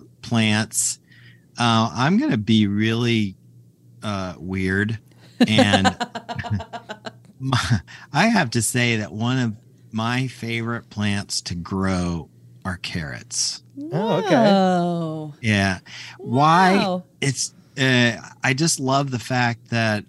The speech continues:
Speaker 1: um, I can grow them all year round.
Speaker 3: Mm.
Speaker 2: Yeah.
Speaker 1: And this is the best season for carrots. Fall carrots are the best because
Speaker 2: Huh.
Speaker 1: it starts to cool down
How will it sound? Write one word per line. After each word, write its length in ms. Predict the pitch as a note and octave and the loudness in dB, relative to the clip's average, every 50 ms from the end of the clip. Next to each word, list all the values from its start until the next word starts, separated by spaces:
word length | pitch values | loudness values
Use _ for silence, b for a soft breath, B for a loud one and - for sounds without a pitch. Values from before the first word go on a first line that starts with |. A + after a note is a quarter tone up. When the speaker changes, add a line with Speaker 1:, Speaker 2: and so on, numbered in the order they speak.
| _ | _
Speaker 1:
um, 520 | - A2+ A2 G#2+ G2+ G2+ G2 F#2+ F#2 F#2+ - - _ _ | -8 -4 -4 -2 -2 -2 -2 -2 -4 -4 -8 -12 _ _
I 120 | G#2+ A2 | -6 -4
can 200 | A2 - G#2+ G2+ | -4 -2 -2 -2
grow 240 | F#2 G2 G2 G2+ G#2 | 0 0 0 0 2
them 300 | G2 G2+ F#2+ F#2+ F2+ - - - - | 2 2 2 0 0 -2 -8 -12 -10
all 200 | G2+ G2 G2 G2 | -8 -6 -4 -2
year 200 | F#2+ F#2+ F#2+ F2+ E2+ | -2 0 0 0 -2
round. 560 | E2+ D#2+ D#2 D#2+ D#2+ E2+ G2 A2 A#2+ A#2+ - - _ - | -2 -4 -6 -6 -4 -2 0 0 0 -2 -4 -8 _ -12
Speaker 3:
Mm. 180 | F#3 F3+ F3+ | -8 -8 -6
Speaker 2:
Yeah. 340 | F3+ F#3+ F#3+ F#3+ F#3+ F#3 F3+ - | -4 -4 -2 -2 -2 -2 -2 0
Speaker 1:
And 440 | G#2+ G#2+ G#2+ G#2+ G#2 G#2 G#2 G2+ - - - - - G2+ G2 G#2 | 2 2 4 4 4 4 2 2 -2 -6 -20 -20 -20 -20 -6 0
this 260 | A2+ C#3 D3 C#3+ - | 0 2 2 2 0
is 160 | D3 A2+ G2 G2 | -2 -2 -2 -4
the 100 | G#2 F2 | -6 -8
best 840 | F#2 G#2+ - - G2+ A2 A#2+ B2+ B2 - - - - - - - | -8 -10 -8 -4 -2 0 2 2 2 2 0 0 -4 -6 -6 -6
season 600 | - - - - A2+ A2+ A2 G#2+ G2 G#2+ G2 F#2+ | -4 -2 0 2 2 4 4 4 2 0 -2 -2
for 180 | F2 - G2 F#2 | -4 -4 -8 -8
carrots. 760 | - - A2 G#2+ G2+ G2 G2 F#2+ F2+ - - - - - B B B B B B - | -6 -4 -2 0 0 0 -2 -2 -4 -6 -6 -6 -6 -6 B B B B B B -10
Fall 640 | - - A2+ A2+ A2+ A#2+ B2 B2+ C3 C3 C3 C3 B2+ | -2 0 2 4 4 6 4 4 4 4 2 2 0
carrots 640 | - - - A#2+ A#2 A2+ A2 A2 A2 G#2+ G#2 - - - - | -2 -4 -2 0 2 2 2 2 0 0 -4 -6 -12 -12 -8
are 300 | A#2+ A2+ G#2+ G#2 G2+ G2 | -4 -2 -2 0 0 -2
the 640 | F2+ F2+ F#2 G2 G#2 A2 A2 A2+ A2+ A2 A2 G#2+ G2+ | -4 -6 -6 -2 0 2 4 4 4 4 4 2 0
best 480 | F#2 - A2 G#2+ G2+ F#2+ F#2 - - | 0 -2 -2 -2 -2 -2 -4 -8 -8
because 760 | - G#2 - - - D4 D4+ - D3 A#2 A2 A2 - - E3+ - | -10 -10 -10 -6 -2 0 2 4 6 6 4 4 2 2 0 -4
Speaker 2:
Huh. 240 | - - - - - - | -8 -12 -18 -18 -8 -6
Speaker 1:
it 80 | A#2 G#2+ | -4 -2
starts 320 | - - C3 B2 C3+ - - | -2 0 0 0 0 2 0
to 80 | D#3+ | -2
cool 280 | C3+ - E3 E3 E3 E3 | 0 0 2 2 2 2
down 440 | C#3 B2 A2+ A2+ A2+ A2+ A2+ A2+ A2+ | 2 2 2 2 2 2 0 0 -2